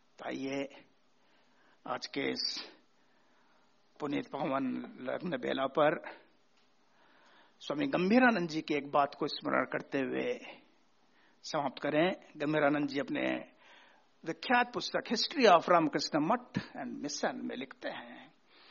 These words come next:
"अखंडानंद, an ardent disciple of Bhagwan Sri Ramakrishna and a staunch follower of Swami Vivekananda, was yet original in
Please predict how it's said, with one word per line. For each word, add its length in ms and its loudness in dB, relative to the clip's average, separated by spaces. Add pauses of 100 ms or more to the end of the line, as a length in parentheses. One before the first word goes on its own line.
(420)
"अखंडानंद, 1000 4 (920)
an 100 6
ardent 720 8
disciple 480 4
of 200 6 (340)
Bhagwan 400 6
Sri 140 -6
Ramakrishna 680 4
and 120 0
a 60 0
staunch 800 4
follower 300 8
of 80 6
Swami 520 4
Vivekananda, 840 2 (2250)
was 640 -4
yet 460 -2
original 840 0
in 300 -6